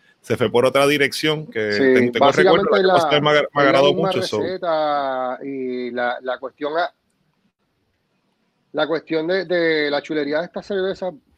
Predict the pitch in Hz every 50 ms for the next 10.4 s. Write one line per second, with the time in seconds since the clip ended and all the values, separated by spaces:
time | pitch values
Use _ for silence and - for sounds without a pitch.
0 | _ _ _ _ _ _ _ 156 156 151 147 143 143 143 143 - 147 151 151 165
1 | 170 _ _ _ _ - 160 156 165 175 175 165 147 143 139 135 - _ 143 139
2 | 123 123 - - 170 160 - 160 165 - - 175 165 - 151 147 139 135 - 151
3 | 135 - - 127 120 123 147 160 151 127 - - - - 127 131 127 139 139 139
4 | 143 151 147 139 - 139 143 151 151 147 - 143 127 127 123 - 131 123 123 101
5 | 131 147 165 160 147 143 131 131 123 120 113 - - 113 127 135 139 147 147 -
6 | _ _ _ _ _ _ _ _ _ - 131 123 - 147 135 147 156 160 151 -
7 | 170 165 147 - 170 175 175 175 160 175 156 143 143 180 208 - - 196 - -
8 | - 147 139 131 127 123 120 123 123 _ - 135 127 123 127 123 - 156 160 175
9 | 196 180 - _ _ - 151 143 143 139 139 123 131 135 - 143 135 143 139 143
10 | 151 156 151 - 175 170 170 -